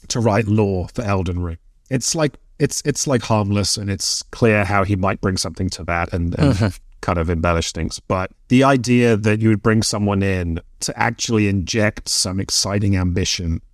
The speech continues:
Speaker 1: and to take, to give you a story or an idea for a game that would not otherwise have existed. Like, I think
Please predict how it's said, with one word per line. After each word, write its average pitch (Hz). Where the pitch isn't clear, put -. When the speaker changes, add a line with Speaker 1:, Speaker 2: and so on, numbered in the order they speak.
Speaker 1:
and 95
to 98
take, 98
to 107
give 143
you 131
a 120
story 117
or 104
an 104
idea 104
for 107
a 98
game 90
that 90
would 104
not 104
otherwise 92
have 87
existed. -
Like, 104
I 104
think 160